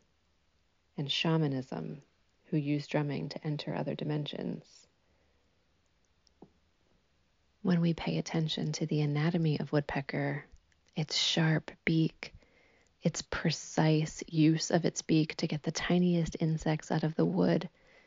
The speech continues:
that gives us a, a message of discernment and discrimination, healthy discrimination,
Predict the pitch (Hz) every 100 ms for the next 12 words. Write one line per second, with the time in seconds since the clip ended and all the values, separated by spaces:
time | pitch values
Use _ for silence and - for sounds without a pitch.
0 | _ _ _ _ _ - 160 - 170 165
1 | 160 160 151 - - 160 156 160 - 160
2 | - 147 - 165 - - 160 160 143 131
3 | - - - 160 160 160 - 156 156 156
4 | 151 - - 160 - _ _ _ - 180
5 | - 165 - - - - - - - -